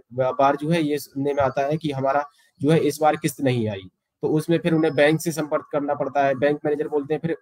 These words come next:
आपका आधार जो है वो अपडेटेड नहीं है, आधार में और आपके बैंक में डिटेल मिसमैच है, इसलिए आपकी केवाईसी नहीं हो पा रही है सक्सेसफुल।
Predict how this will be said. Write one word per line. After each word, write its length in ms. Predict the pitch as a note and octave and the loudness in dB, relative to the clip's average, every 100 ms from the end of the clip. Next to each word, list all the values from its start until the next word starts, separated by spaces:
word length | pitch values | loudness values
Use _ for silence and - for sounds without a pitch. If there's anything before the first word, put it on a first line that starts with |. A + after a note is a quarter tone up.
| C3 | 0
आपका 300 | C3+ - D#3 | 0 2 0
आधार 440 | C3 A#2+ B2+ C#3+ | 2 0 0 0
जो 200 | D3 C#3+ | 0 -2
है 60 | G3 | 0
वो 100 | B3 | -2
अपडेटेड 400 | C3+ C3 - A#2+ | -2 -4 -2 -4
नहीं 140 | B2 | -4
है, 120 | C3+ G#3 | -4 -2
आधार 420 | D3+ B2+ C3 C#3+ | -2 -2 -2 0
में 140 | F3+ | 0
और 120 | G3+ | 0
आपके 260 | C#3+ C3 E3+ | -2 -2 -4
बैंक 280 | C#3+ C3+ B2+ | 2 0 2
में 160 | C#3+ A#3+ - _ _ - | 0 0 -2 _ _ 0
डिटेल 360 | D3+ D#3+ G3+ F#3+ | 2 8 8 8
मिसमैच 500 | E3+ D3+ D#3 C#3+ C3 | 2 4 4 4 2
है, 160 | A2+ G2 - - - - | -4 -6 -18 -20 -18 -6
इसलिए 340 | C#3+ E3+ F3+ | -2 2 4
आपकी 300 | G3 D#3 D#3 | 4 4 0
केवाईसी 500 | G#3 E3 D#3 D#3 G3+ | 2 4 4 2 0
नहीं 220 | G3 D3 D3+ | 2 2 2
हो 80 | |
पा 160 | C3+ B2+ | 2 2
रही 120 | B2 | 0
है 80 | B2 | -4
सक्सेसफुल। 580 | - A#2 - G#2 - | -8 -8 -8 -10 -12